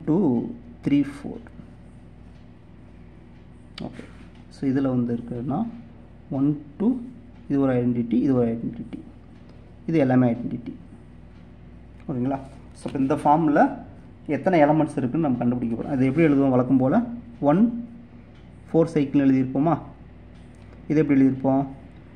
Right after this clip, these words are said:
ஒன், த்ரீ சைக்கிள், கமா, ஒன், ஒன் சைக்கிள்னு எழுதியிருப்போம். இதை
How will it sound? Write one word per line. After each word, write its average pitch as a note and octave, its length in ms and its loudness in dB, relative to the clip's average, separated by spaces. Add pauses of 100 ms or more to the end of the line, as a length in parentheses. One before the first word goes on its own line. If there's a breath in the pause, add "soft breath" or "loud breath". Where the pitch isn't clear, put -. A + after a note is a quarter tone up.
(300)
ஒன், D#3 260 2
த்ரீ D3 140 4
சைக்கிள், C#3+ 680 0 (1500)
கமா, C#3+ 420 2 (920)
ஒன், F#3 320 4
ஒன் C#3 160 4
சைக்கிள்னு C#3+ 500 0
எழுதியிருப்போம். A#2 460 -4 (2250)
இதை C3 240 2